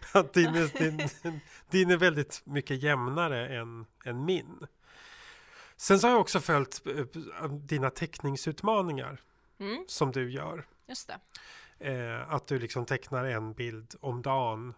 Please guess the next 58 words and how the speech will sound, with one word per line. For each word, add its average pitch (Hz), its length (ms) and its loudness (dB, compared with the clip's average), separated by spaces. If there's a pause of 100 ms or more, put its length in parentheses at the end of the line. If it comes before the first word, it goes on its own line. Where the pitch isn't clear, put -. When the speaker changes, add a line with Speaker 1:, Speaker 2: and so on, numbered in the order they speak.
Speaker 1:
under 131 280 -4
trettio 131 380 -6
dagar 135 240 -8
och 139 80 -10
så. 147 180 -8
Nu 143 100 -4
är 143 40 -2
du 165 80 2
inne 147 140 -2
på 147 100 -8
ditt 127 160 -8
andra 139 380 -4
varv. 135 360 -10 (160)
Speaker 2:
Ja. 226 300 0 (220)
Speaker 1:
Alltså, 143 220 -4
jag, 139 260 -4
jag 139 260 -4
fattar - 580 -2
inte 120 220 -6
hur 120 160 -8
du 131 240 -12 (360)
Speaker 2:
Nej, 214 120 -8
men 226 120 -6
det 247 80 -6
där, 240 280 4
det 214 140 0
lurar 285 460 -2
ju 254 80 -2
en 190 320 -2
att, - 460 -10
att - 320 -12
vara 180 280 0
ihärdig, 202 680 0
att 160 100 -8
skapa 190 380 -4
rutiner. 190 640 -6
Om 175 80 -6
man 202 100 -4
säger 196 220 -4
fotosöndag 254 800 -4
är 185 60 0
ju 180 280 -4 (300)
att - 200 -10
man 175 360 -6
postar 220 280 -2
ett 220 120 -4
tema 180 360 -2
på 196 120 -6
tisdagen 254 580 -2
och 208 140 -8
sen 170 200 -6
så 190 100 -10
lämnar 175 300 -6
folk 156 320 -8
in 170 300 -10
bidrag 185 460 -6
på 190 80 -10
söndagen. 180 760 -4